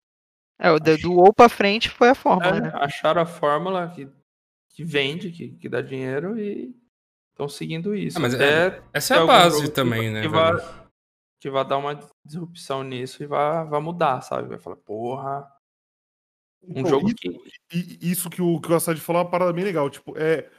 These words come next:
Speaker 4: o, o quan-, o quanto um jogo consegue ser pioneiro ou foda e mudar o paradigma como o WoW fez, né? Tipo, antes do WoW a gente tava acostumado com o quê? A gente tava acostumado com o open world padrão que você entrava no jogo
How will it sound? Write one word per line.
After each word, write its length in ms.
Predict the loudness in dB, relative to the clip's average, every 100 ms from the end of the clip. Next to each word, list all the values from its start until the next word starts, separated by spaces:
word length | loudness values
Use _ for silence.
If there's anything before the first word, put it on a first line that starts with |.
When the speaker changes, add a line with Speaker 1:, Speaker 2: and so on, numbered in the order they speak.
| _ _ 0
Speaker 4:
o, 840 | 4 6 6 6 4 2 -2 -6 -14 _
o 100 | -8
quan-, 300 | -2 4 4 4
o 80 |
quanto 360 | 0 2 2 2
um 80 | 0
jogo 280 | 2 2 0
consegue 420 | -6 -4 -4 -4
ser 260 | -4 -6 -4
pioneiro 500 | 0 2 4 4 4
ou 120 | 2
foda 420 | 0 -2 -2 -4 -8
e 120 | -6
mudar 300 | -4 0 4
o 120 | 4 4
paradigma 640 | 0 -2 -4 -6 -6 -6
como 240 | -4 0
o 40 | 4
WoW 140 | 4
fez, 400 | 2 -4 -4 -4
né? 220 | -6 -8 -10 _ _ _ _ _ _ _
Tipo, 220 | -12 4 4
antes 200 | 4 -2
do 120 | 4
WoW 140 | 4
a 20 |
gente 160 | 4 0
tava 160 | -4 -4
acostumado 420 | -8 -4 -2 -2
com 120 | -4
o 40 |
quê? 120 | 0 0
A 80 |
gente 120 | 0 -2
tava 140 | -2
acostumado 440 | -4 -8 -4 -2
com 140 | -4 -4
o 60 |
open 160 | -2 0
world 300 | 2 2 0
padrão 400 | -2 0 2 0
que 80 | 0
você 240 | -6 -6
entrava 360 | -4 2 2 2
no 80 | -2
jogo 520 | 2 2 2 -4